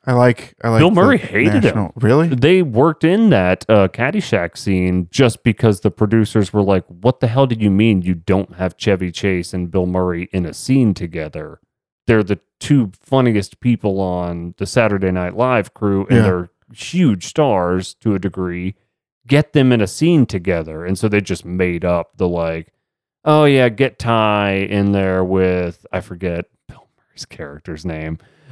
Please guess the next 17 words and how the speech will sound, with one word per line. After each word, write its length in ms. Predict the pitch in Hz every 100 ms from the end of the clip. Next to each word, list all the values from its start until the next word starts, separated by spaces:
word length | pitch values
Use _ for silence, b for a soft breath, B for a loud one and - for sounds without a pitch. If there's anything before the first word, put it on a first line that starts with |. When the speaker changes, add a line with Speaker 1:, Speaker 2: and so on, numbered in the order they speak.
| b
Speaker 2:
um, 380 | 117 107 104
but 120 | 104 113
the 80 |
groundskeeper 800 | 117 131 95 87 - 80 - 80
in 60 | 80
Speaker 1:
Right. 280 | 120 104 76
Speaker 2:
Caddyshack 480 | 76 - 107 - 98
or 60 |
whatever. 460 | 90 120 95 87 87
So, 400 | - 107 95 87 b b b b b
yeah, 120 | 143
I 80 | 113
don't 220 | 175 180
think 180 | - 110
many 220 | 110 156
people 440 | 165 131 - 107 101
enjoyed 600 | 98 101 104 98 92 87